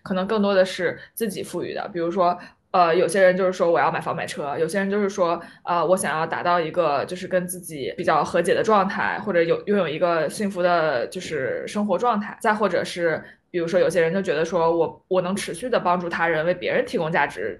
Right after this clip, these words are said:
我，这个事情对我来说就是有意义的。我觉得就是都好，但只要是自己有一些觉得重要的、有意义的事情，然后并且坚持在做，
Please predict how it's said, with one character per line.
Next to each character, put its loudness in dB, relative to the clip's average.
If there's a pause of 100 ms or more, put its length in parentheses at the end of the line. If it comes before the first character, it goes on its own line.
(140)
我， -6
这 4
个 6
事 -4
情 -4
对 2
我 4
来 0
说 -2
就 -6
是 -6
有 -6
意 -8
义 -8
的。 -14 (220)
我 -4
觉 -4
得 6
就 0
是 0
都 4
好， 0
但 2
只 -4
要 -2
是 -4 (320)
自 -6
己 -8
有 6
一 4
些 4
觉 2
得 4
重 0
要 4
的、 0
有 0
意 -2
义 2
的 2
事 -4
情， -10
然 -10
后 -2
并 -4
且 -4
坚 -2
持 -6
在 0
做， 2